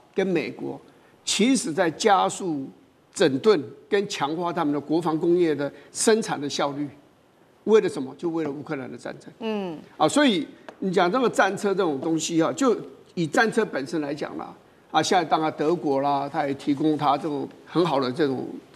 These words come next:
Speaker 1: 呃，坦克。但是呢，其实他们周遭，乌克兰周遭有一些俄国、苏联以前统治的国家，也是有苏联的坦克，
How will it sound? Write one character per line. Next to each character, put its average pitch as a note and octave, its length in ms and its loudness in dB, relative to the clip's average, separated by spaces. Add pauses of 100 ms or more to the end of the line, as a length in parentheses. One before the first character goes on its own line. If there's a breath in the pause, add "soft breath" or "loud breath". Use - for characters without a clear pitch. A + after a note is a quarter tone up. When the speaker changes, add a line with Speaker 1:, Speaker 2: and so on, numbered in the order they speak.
(100)
Speaker 1:
呃， C3+ 160 0
坦 C3+ 240 0
克。 D3 240 2 (640 loud breath)
但 D4 180 4
是 C#4 200 0
呢， A3+ 100 4
其 G3+ 300 -6
实 E3+ 120 -10
他 F#3+ 140 0
们 D3+ 160 0
周 F3+ 280 2
遭， F3 320 2 (760)
乌 B3+ 140 4
克 B3+ 140 6
兰 F3 180 2
周 G3+ 180 2
遭 G3 180 4
有 D3+ 200 0
一 - 20 -2
些 F#3 220 0 (260)
俄 B3 240 6
国、 D3+ 400 -2
苏 D4 260 4
联 G3+ 160 4
以 D#3 60 -4
前 D#3 200 -4
统 D3 280 -10
治 F#3 140 -2
的 F3 40 2
国 D#3 220 -4
家， E3 180 2 (460)
也 D3+ 180 4
是 G3 160 0
有 C#3+ 120 4
苏 - 160 -6
联 D3+ 160 -4
的 C3 80 -6
坦 C3 180 -8
克， - 180 -8